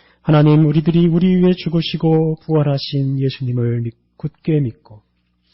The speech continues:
그 말씀을 따라 살아감으로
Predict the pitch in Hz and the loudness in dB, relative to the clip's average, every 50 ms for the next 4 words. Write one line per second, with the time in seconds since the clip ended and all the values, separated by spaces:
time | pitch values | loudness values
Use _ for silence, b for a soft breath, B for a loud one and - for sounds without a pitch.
0 | _ _ _ _ _ - 175 180 180 185 180 165 156 151 - 170 156 151 156 156 | _ _ _ _ _ -2 2 2 4 4 4 4 2 2 0 2 2 4 4 4
1 | 156 156 151 - - 160 147 147 143 143 147 151 143 - 156 147 143 131 127 113 | 4 2 0 -2 -2 0 0 2 2 2 0 0 -2 -4 -4 -4 -2 -4 -4 -6
2 | 113 104 107 104 104 | -6 -8 -12 -16 -20